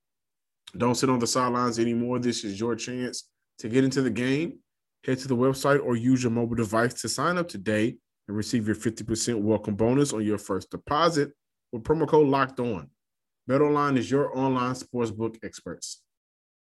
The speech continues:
Betting on the Texans doesn't have to be a guessing game if you listen to the new Locked On Bets podcast hosted by your boy Q and handicapping expert Lee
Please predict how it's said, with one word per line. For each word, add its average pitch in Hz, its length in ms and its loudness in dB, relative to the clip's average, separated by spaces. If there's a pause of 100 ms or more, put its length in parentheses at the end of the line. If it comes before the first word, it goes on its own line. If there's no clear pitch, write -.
(880)
Betting 170 340 6
on 190 80 0
the 156 120 2
Texans 151 520 0
doesn't 131 320 0
have 135 220 -2
to 120 80 -6
be 113 160 2
a 107 60 2
guessing 113 360 -4
game 110 320 0
if 113 240 -2
you 110 140 -2
listen 127 340 2
to 117 120 -6
the 110 100 -2
new 147 300 6
Locked 131 360 4
On 127 220 -2
Bets 127 220 0
podcast 127 720 -2 (360)
hosted 151 260 2
by 123 200 4
your 147 360 8
boy 147 460 0 (120)
Q 208 480 0 (440)
and 135 180 -2
handicapping 143 640 0
expert 123 520 -2
Lee 123 440 2